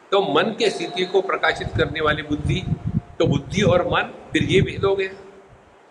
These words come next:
और बुद्धि को प्रकाशित करने वाली चैतन्य शक्ति, चिन्मय शक्ति। तो इसीलिए कई बार होता है ना,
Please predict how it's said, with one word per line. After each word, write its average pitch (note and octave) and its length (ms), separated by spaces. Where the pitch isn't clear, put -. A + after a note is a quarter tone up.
और C#3+ 120
बुद्धि E3 440
को E3+ 220
प्रकाशित E3 500
करने D3 260
वाली E3 360
चैतन्य - 760
शक्ति, - 440
चिन्मय D#3+ 340
शक्ति। D#3 360
तो - 60
इसीलिए G3+ 400
कई F3+ 200
बार F3 140
होता D3+ 220
है E3 120
ना, G3+ 120